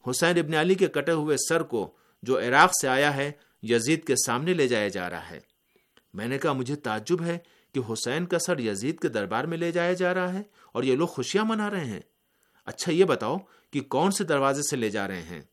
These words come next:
اس نے جواب دیا، 'دروازے ساعت سے لے جا رہے ہیں۔' سیل سعیدی بیان کرتے ہیں کہ میں باب ساعت کے قریب پہنچا۔ میں نے دیکھا کہ شہداء کے سروں کو نیزوں پر اٹھا کر لایا جا رہا ہے۔ پھر اس کے بعد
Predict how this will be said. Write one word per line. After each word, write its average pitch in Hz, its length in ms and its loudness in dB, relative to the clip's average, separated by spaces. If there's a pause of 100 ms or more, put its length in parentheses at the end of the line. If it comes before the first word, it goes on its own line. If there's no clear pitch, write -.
(380)
اس - 160 -10
نے 107 60 -6
جواب 117 360 -4
دیا، 131 220 -2 (380)
'دروازے 120 500 2 (160)
ساعت 113 300 0 (120)
سے 110 60 -4
لے 98 120 -4
جا 90 200 -6
رہے 85 140 -10
ہیں۔' 87 180 -16 (800)
سیل 151 260 4
سعیدی 143 420 2
بیان 143 340 2
کرتے 143 280 -2
ہیں 156 140 -4
کہ 147 100 -6
میں 139 180 0
باب 127 280 2 (220)
ساعت 120 360 0
کے 127 100 -2
قریب 117 360 -6
پہنچا۔ 113 400 -4 (420)
میں 135 120 -2
نے 147 80 2
دیکھا 160 280 4
کہ 185 120 -2
شہداء 151 380 0
کے 175 120 0
سروں 151 300 -2
کو 156 120 -2
نیزوں 131 340 0
پر 127 160 -2
اٹھا 123 260 -2
کر 123 180 -2 (400)
لایا 120 300 2
جا 101 220 -2
رہا 87 240 -8
ہے۔ 82 120 -12 (360)
پھر 151 100 0
اس 156 140 0
کے 202 100 4
بعد 151 220 8